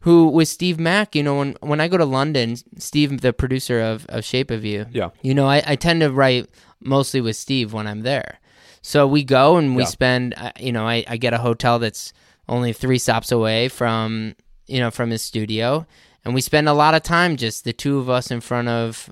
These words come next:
Speaker 1: a piano, you know, and it's just the two of us talking about life. I've
Speaker 2: Yeah.
Speaker 1: gone to concerts with him and his girls, you know, I know about his family. I know, uh, in, these guys are not just, to everybody else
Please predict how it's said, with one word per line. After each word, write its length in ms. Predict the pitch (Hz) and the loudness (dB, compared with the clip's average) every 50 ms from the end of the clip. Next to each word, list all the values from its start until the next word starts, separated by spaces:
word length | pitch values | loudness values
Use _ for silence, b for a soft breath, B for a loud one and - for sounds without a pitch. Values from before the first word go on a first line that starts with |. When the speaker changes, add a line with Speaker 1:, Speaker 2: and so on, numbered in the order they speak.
| - - | -16 -10
Speaker 1:
a 140 | - 120 | -10 -6
piano, 560 | - 135 131 135 165 170 - - - 135 135 _ _ _ _ _ _ _ _ _ _ _ _ _ _ | -2 0 0 0 0 -2 -4 -8 -12 -16 -18 _ _ _ _ _ _ _ _ _ _ _ _ _ _
you 140 | - 120 123 | -2 -2 0
know, 220 | 127 123 131 143 | 2 2 2 2
and 120 | 147 135 131 | 0 0 -2
it's 140 | 123 - - | -4 -4 -4
just 180 | 147 135 - | -4 -4 -4
the 60 | - | -6
two 220 | 127 - - 156 156 | -8 -4 -2 -2 0
of 80 | 147 | 0
us 160 | 147 143 - - | 0 -2 -2 0
talking 320 | - 151 147 - 156 139 | 0 0 2 2 0 0
about 260 | 139 139 139 139 117 | 2 2 2 2 2
life. 380 | 117 131 143 156 156 - - - B B B B B B | 0 2 2 2 2 0 -4 -10 B B B B B B
I've 180 | 117 123 - | -2 -2 -2
Speaker 2:
Yeah. 60 | 95 - | -2 -2
Speaker 1:
gone 260 | - 127 131 139 139 | -2 0 0 0 0
to 80 | 131 | -2
concerts 580 | - - 143 135 143 139 - - 139 131 - - | -4 -2 -2 0 0 0 0 0 -2 -2 -2 -2
with 240 | 135 127 123 117 - | -2 -2 -2 -2 -4
him 260 | 135 131 131 135 139 | -4 -4 -4 -2 -4
and 280 | 131 127 123 117 - - - - - - | -4 -4 -6 -8 -10 -14 -18 -20 -20 -16
his 320 | - - 135 127 117 117 | -10 -4 -4 -4 -4 -2
girls, 560 | - 131 131 143 156 139 98 82 - - - | -2 0 2 2 2 2 0 -2 -6 -8 -6
you 80 | 117 110 | -4 -2
know, 220 | 110 110 110 117 | -2 -2 -2 -2
I 240 | 131 131 - 120 120 | -2 -4 -4 -4 -6
know 280 | 120 120 123 127 131 131 | -4 -2 -2 -2 -2 -2
about 360 | 120 127 123 123 123 123 123 | 0 0 0 2 2 0 -2
his 240 | 131 131 127 - - | -4 -6 -6 -6 -8
family. 680 | - 123 123 135 143 151 135 113 - 52 52 - - b b b b b b b b 120 | -6 -4 -4 -2 -2 -4 -6 -8 -10 -14 -18 -20 -20 b b b b b b b b -4
I 100 | 120 127 | -2 2
know, 340 | 139 143 147 147 143 143 - - | 4 4 4 4 4 2 0 -6
uh, 100 | - 110 - - _ - | -16 -20 -20 -20 _ -14
in, 180 | 143 151 - - _ _ - - | -14 -14 -14 -14 _ _ -20 -16
these 340 | 151 139 156 165 151 135 | -8 -4 -2 -2 -2 -2
guys 380 | - 160 147 156 170 175 156 151 | -2 0 2 2 2 2 2 0
are 100 | 147 131 | 0 0
not 280 | 131 131 135 135 131 123 | 0 0 0 0 -2 -2
just, 600 | - - 127 123 120 120 117 - - - - - _ _ _ _ _ _ _ _ _ _ _ _ _ - | -2 -2 -2 0 0 -2 -4 -8 -12 -14 -14 -16 _ _ _ _ _ _ _ _ _ _ _ _ _ -4
to 160 | - 160 - | -4 -2 0
everybody 520 | 170 175 170 180 175 160 160 147 139 135 | 0 0 2 2 2 2 2 2 2 4
else 460 | 127 135 139 156 175 - - - - | 4 4 4 2 0 -2 -8 -14 -16